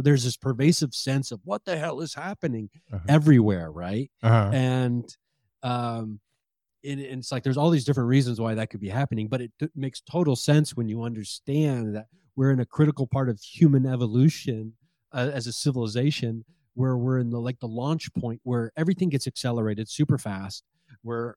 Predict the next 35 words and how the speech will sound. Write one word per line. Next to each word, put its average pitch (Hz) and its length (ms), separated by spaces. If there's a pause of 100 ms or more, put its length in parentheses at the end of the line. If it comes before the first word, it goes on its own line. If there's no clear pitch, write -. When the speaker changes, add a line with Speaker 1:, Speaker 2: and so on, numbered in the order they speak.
Speaker 1:
we're 151 180
the 135 100
bridge 117 460
between 120 440
the, 117 140 (260)
the, 135 160
you 117 80
know, 117 240
the, 104 360
the 117 240
ape 143 360
and 120 180
the 110 40
magical 127 600
wizard 117 440
who 113 120
can 107 180
time 120 340
travel. 107 480 (360)
And 127 180
so 160 120
it 151 100
makes 170 220
sense 170 500
that 127 200 (100)
a 123 40
lot 127 160
of 110 80
us 107 160
are 104 60
like, 98 200 (260)
"But, 214 180 (760)
but, - 100 (240)
but, 190 160 (440)
uh, 101 100